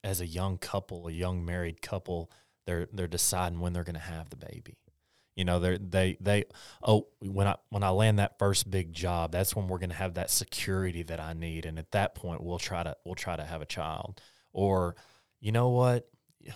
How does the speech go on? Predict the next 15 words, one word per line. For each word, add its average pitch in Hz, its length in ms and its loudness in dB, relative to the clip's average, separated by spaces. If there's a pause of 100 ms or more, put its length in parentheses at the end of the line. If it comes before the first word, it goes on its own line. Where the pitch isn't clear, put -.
(140)
We're 117 160 0
so 107 280 4
young, 92 500 -2
you 90 60 -6
know, 85 180 -4
let's, 101 340 2
let's 113 280 -2
wait 120 260 0
until 95 720 -2 (280)
we 92 500 -4 (400)
live 98 200 2
a 87 80 2
few 101 240 -2
years 90 460 -4
without, 87 580 2